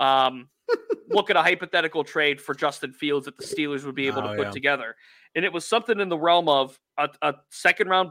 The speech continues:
Speaker 1: this year's second round pick and next year's fifth round pick. Theoretically, that's fine. But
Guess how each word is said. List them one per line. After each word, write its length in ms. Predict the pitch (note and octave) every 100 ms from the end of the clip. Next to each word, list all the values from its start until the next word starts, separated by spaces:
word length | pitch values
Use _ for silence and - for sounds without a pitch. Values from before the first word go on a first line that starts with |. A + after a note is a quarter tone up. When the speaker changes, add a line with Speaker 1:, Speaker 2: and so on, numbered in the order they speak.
| -
Speaker 1:
this 300 | D3 G3+ -
year's 260 | G3+ F#3+ -
second 260 | F3+ G3+ -
round 220 | E3 D#3
pick 320 | D3 C#3+ - _ _ _ _ C#3+
and 180 | C#3
next 300 | E3+ F3+ -
year's 220 | F#3 D#3 -
fifth 320 | - F3+ -
round 240 | B2+ G#2+
pick. 300 | - G#2 - _ _ _ _ _ _
Theoretically, 600 | G#3 A3+ F#3+ G3+ A3+ G#3 F3+
that's 220 | C#3 -
fine. 440 | C#3 B2+ B2 D3 _ _ _
But 140 | -